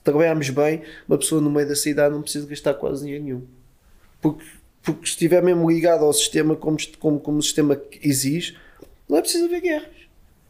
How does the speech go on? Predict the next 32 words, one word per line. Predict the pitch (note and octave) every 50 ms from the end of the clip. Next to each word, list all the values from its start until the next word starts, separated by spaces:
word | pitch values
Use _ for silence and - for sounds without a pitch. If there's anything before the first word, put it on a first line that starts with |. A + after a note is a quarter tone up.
| _ - -
E | A#2+
o | A#2
problema | A#2+ B2+ B2+ C#3 C#3 D3 D#3
é |
que | D3 D3+ - E3+ E3+ F3 F3 F3 E3+ -
cada | - - E3+ E3+
vez | E3 E3+ E3+ E3+ F3
o | F3
ser | - - E3+ E3
humano | F3 F3 F3 F3+ - - - - - - - - - _ - _
gosta | - E3+ F3 F3 - -
sempre | E3 - F3+ F3 E3+ -
de |
superiorizar | - F3 D#3+ - E3 E3+ F3 E3+ E3 F3 E3 D#3 D#3+ F3 F3 F#3
aos | F3+ E3 D#3
outros, | D3+ E3 D#3 - D#3
mesmo | D3 D3 C#3
pelo | C#3+ C#3+ C#3 B2 A2
bem, | G#2+ A#2 B2 C3
mesmo | C#3 C3+ C3 B2
pelo | B2+ - B2+ B2
mal, | A2 G#2+ A2 A#2+ B2+ B2
mesmo | A#2+ B2 B2 B2
por | - A2 G#2
raiva, | - A2+ A2 A#2 A#2 A#2+
mesmo | A#2 A#2+ A#2
por | A#2 - G#2+ -
religiões, | A2+ A2+ G#2+ G2+ G2+ A2 A#2 A#2+ B2 A#2
mesmo | A2+ A#2 A2+
por | A2+ - -
fé, | - - - G2+ A2+ A#2+
por, | A#2+ - - A#2 A2+